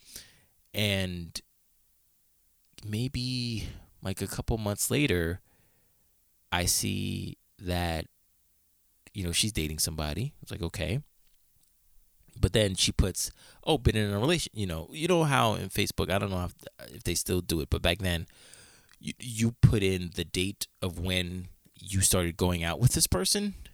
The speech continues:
you know, like, "Oh, in a relationship." Like, okay, cool. So I'm looking at the, I'm looking at the date, and I'm like, Wait a minute. Why, why does, why does that date look familiar? So, like, I go,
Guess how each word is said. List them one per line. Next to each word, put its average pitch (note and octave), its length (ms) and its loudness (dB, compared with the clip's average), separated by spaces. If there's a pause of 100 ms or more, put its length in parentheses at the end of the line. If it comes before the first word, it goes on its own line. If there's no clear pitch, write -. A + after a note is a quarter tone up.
(100)
you G2 140 -4
know, F2 120 -2
like, F2 120 -2
"Oh, F3+ 140 0
in D#3+ 100 -2
a E3 60 0
relationship." D#3+ 580 -2
Like, G2 220 -6
okay, A#2+ 300 -2
cool. G2+ 200 0 (340)
So - 160 2
I'm E3+ 160 2
looking G#3 260 -2
at F3+ 120 -2
the, - 200 0
I'm D3 240 0
looking F#3+ 220 -4
at D3+ 100 -4
the F#2+ 80 -4
date, - 380 2
and A2 80 -6
I'm A2 80 -6
like, - 180 -8
Wait D4 140 -8
a C#3+ 40 -6
minute. - 280 -18 (380)
Why, C3+ 120 -10 (200)
why G3+ 100 -10
does, C4+ 240 -10 (760)
why - 120 -6
does A3+ 140 -2
that C#4+ 220 -6
date A#3+ 220 -6
look D#3+ 160 -10
familiar? C3 840 -12
So, D3 260 2
like, C3+ 280 0
I A#2 100 2
go, E3 300 6